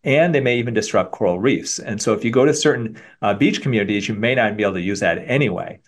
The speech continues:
There are some what I believe to be safe sunscreens that are chemical. Those would be avobenzone and Maxoryl X L. Those two, I think, can be, you know, you can buy them, and they're usually can be fairly light. They're definitely effective.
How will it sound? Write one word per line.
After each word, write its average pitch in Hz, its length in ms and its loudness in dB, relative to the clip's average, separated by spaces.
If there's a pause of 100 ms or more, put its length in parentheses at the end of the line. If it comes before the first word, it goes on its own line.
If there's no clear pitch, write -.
(380)
There 147 200 2
are 160 200 6
some 202 200 2
what 143 140 4
I 127 100 4
believe 143 280 2
to 131 40 -4
be 120 120 -4
safe 127 320 2
sunscreens 139 800 -2
that 107 100 0
are 101 80 0
chemical. 160 760 2
Those 113 220 0
would 113 140 -2
be 110 160 2
avobenzone 151 1160 2
and 110 200 -2
Maxoryl 104 640 2
X 117 240 -2
L. 147 420 2 (380)
Those 127 300 2
two, 147 280 4
I 131 100 2
think, 139 200 -6
can 113 140 -4
be, 110 180 -2 (120)
you 123 80 -6
know, 110 40 -2
you 117 140 -2
can 131 120 -6
buy 131 220 4
them, 143 340 0
and 110 180 -4
they're 110 180 4
usually 123 420 -2
can 139 140 -2
be 120 80 -2
fairly 107 340 0
light. 147 380 2
They're 104 120 -2
definitely 104 400 -2
effective. 143 720 0